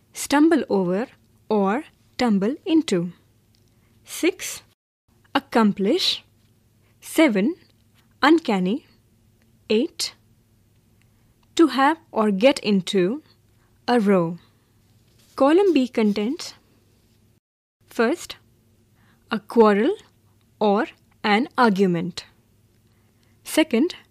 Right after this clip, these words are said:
remove something from inside another thing using a sharp tool. Third, strange, mysterious, difficult to explain.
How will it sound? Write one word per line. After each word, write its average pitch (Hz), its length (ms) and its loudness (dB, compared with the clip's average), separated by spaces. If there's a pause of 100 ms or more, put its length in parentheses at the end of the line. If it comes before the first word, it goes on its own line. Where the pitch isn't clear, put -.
(540)
remove 262 460 4 (100)
something 269 680 0 (340)
from 262 360 4
inside 320 600 2 (200)
another 254 320 4
thing 208 380 -2 (520)
using 330 520 4
a 240 80 2
sharp 247 480 0
tool. 175 320 0 (960)
Third, 220 360 -4 (600)
strange, - 680 0 (520)
mysterious, 262 840 2 (600)
difficult 277 600 2 (140)
to 294 100 -2
explain. 202 640 -4